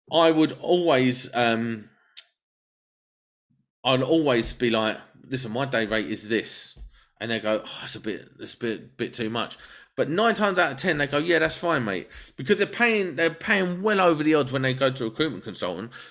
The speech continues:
So you, you tap 'em up and, a-, and you want two fifty a day, you're probably gonna get two fifty or close to two fifty a day,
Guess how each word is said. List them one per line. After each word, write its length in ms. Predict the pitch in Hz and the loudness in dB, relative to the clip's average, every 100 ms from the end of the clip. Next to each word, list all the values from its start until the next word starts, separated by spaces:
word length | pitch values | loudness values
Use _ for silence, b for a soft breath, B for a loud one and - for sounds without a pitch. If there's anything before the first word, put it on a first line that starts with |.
| - | -6
So 120 | 156 | -4
you, 340 | 180 220 185 113 | -2 -2 -4 -6
you 200 | 185 185 | -6 -4
tap 260 | - 165 | -4 -6
'em 100 | 156 | -2
up 220 | 156 139 143 | 0 0 -2
and, 240 | 135 - B B B B | -4 -8 B B B B
a-, 40 | 117 | 0
and 460 | 120 98 127 113 | 2 2 0 0
you 120 | 117 123 | -4 -2
want 180 | 127 | -2
two 180 | - 117 | 0 -2
fifty 360 | 110 147 143 92 | 0 -4 -2 -4
a 60 | |
day, 360 | 85 82 110 131 B B B B _ _ _ _ | -2 -4 -4 -6 B B B B _ _ _ _
you're 160 | - 113 | -8 -6
probably 280 | 127 175 131 | 0 0 2
gonna 180 | 120 107 | -2 -2
get 420 | 123 107 - - | 2 0 0 -4
two 180 | 135 127 | -2 0
fifty 320 | 120 117 107 | 0 -2 -2
or 120 | 95 | -2
close 320 | - 117 113 | -2 -2 -2
to 240 | - 143 135 | -4 -4 -4
two 200 | 117 90 | -6 -10
fifty 360 | 85 73 82 | -12 -12 -12
a 60 | 78 | -12
day, 260 | 73 71 | -12 -16